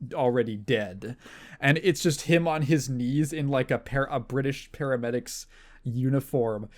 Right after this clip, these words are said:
just <laughs> screaming to the sky, No!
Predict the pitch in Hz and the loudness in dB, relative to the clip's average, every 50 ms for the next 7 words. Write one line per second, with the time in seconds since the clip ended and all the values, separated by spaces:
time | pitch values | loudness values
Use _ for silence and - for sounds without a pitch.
0 | - - - - 180 160 135 - 143 - - - - - - - - - - - | -20 -20 -4 2 4 4 6 4 2 0 -2 -4 -10 -14 -10 -8 -6 -4 -4 -4
1 | - - - - 147 147 151 156 151 160 160 156 143 147 135 135 143 143 - - | -4 -6 -6 -4 -2 0 2 2 2 0 -2 0 0 0 0 0 -2 -4 -2 0
2 | 170 151 143 123 123 120 - - - - - - - 605 539 480 302 240 523 539 | 2 2 4 4 2 0 -4 -8 -14 -16 -18 -18 -10 -6 4 8 10 10 12 12
3 | 494 - 587 320 - 622 480 453 453 415 302 302 320 277 302 311 330 381 370 185 | 12 12 12 12 12 12 12 10 10 8 8 8 8 6 4 4 4 4 4 4